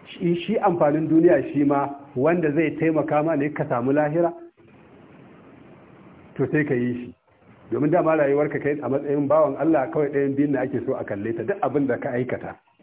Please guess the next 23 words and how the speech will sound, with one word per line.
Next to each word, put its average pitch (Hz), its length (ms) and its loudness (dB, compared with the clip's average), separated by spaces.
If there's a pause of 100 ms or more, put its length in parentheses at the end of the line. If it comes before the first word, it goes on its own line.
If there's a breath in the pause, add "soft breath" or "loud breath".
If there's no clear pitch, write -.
(140)
shi 143 160 -2
ne 127 160 -2 (420)
ko 165 200 4
dai 185 200 8
ya 165 120 6
zama 147 180 2
taimaka 147 480 4
maka 143 240 -2
zai 135 180 2
yi 127 60 0
wajen 131 320 2
bauta 131 340 0
ma 123 160 -2
Allah 113 300 -2 (180)
ko 160 120 2
kuma 156 180 0
kai 170 380 6
tsaye 147 180 4
bautar 123 400 2
Allah 127 260 2
ne 117 80 -2
wannan 107 340 -4
abu. 92 160 -8